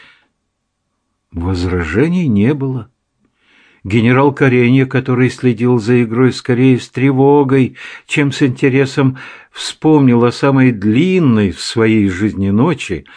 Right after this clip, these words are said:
за два года до этого, когда в Букараманге они ждали результатов учредительного собрания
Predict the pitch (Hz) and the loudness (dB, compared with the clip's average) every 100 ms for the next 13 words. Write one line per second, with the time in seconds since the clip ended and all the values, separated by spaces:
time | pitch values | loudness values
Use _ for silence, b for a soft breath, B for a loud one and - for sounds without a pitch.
0 | B B - 120 135 90 92 92 104 90 | B B -10 -2 0 0 -2 0 0 0
1 | 85 98 123 131 107 95 - 107 107 120 | 0 2 0 0 -2 -2 -4 -4 -2 -2
2 | - B B - 95 120 131 123 120 131 | -4 B B -8 -2 0 0 0 2 2
3 | 185 160 131 131 B B B - 135 131 | 0 -2 0 -2 B B B -4 2 2
4 | 113 104 127 123 120 _ - 110 104 95 | 2 0 2 2 0 _ -4 0 0 0
5 | 101 98 127 120 101 - 110 104 113 110 | -2 -2 -2 -2 -8 -6 -6 -4 -2 -2
6 | 110 120 120 117 117 139 139 196 185 95 | -2 -4 -2 -2 -2 -2 0 2 2 0
7 | 80 69 | -6 -10